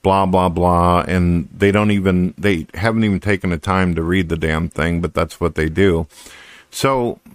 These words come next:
because of that learning experience for me, I will not share everything that I do in order to, uh, meet my bills and financial. And of course, I have people, uh, in my family who also, uh,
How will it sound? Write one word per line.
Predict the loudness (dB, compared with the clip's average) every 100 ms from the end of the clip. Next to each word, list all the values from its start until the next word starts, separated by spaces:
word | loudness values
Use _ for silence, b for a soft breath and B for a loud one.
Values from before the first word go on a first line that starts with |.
| -4
because | -4 -2 -2 -2 -4
of | -2
that | -2 0
learning | 0 2 2 2 0
experience | -2 -2 2 2 0
for | -2 -2
me, | 2 2 2
I | 2
will | 0 0 2
not | 2 0 -4
share | -4 0 2 2 0
everything | -4 -4 -4 -6 -4 -4
that | -2 -2
I | -2
do | 0 2 2 2
in | 2
order | 0 -2 -2 -4
to, | -4 -8 -18 B B B
uh, | -2 0 0 -2 -8 _ _ _ _ -2
meet | 2 2 2
my | 0 0
bills | 2 2 2 2 0 -2
and | -4 -2
financial. | -2 -2 -2 -6 -6 -4 -2
And | -2
of | -4
course, | -2 -2 0
I | -2
have | 0 0 -2 -4
people, | -6 -4 0 0 0 B B B B B B -8 -2
uh, | 0
in | 0
my | 2 0
family | 0 0 0 0 0
who | 0
also, | 2 2 0 -2 -2 -2 -6 -8
uh, | -4 -2 -4